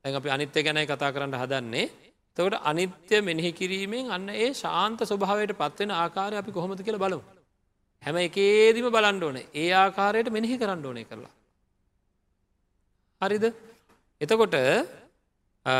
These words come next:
යම්කිසි කෙනෙක් මේ, අ, ඒ සියලු සංස්කාරයන් අනිත්‍යයි කියලා සමනුපස්සනා කරනවා නම්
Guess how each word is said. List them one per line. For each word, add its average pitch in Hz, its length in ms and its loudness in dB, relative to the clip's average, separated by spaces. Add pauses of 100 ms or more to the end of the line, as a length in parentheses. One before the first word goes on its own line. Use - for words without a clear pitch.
(2000)
යම්කිසි 196 800 2 (100)
කෙනෙක් 190 440 0 (840)
මේ, 175 300 2
අ, 143 320 2 (500)
ඒ 175 300 4
සියලු 190 360 2
සංස්කාරයන් 190 1040 2 (580)
අනිත්‍යයි 247 680 4
කියලා 240 240 2
සමනුපස්සනා 185 760 -2
කරනවා 113 340 -10
නම් 110 140 -14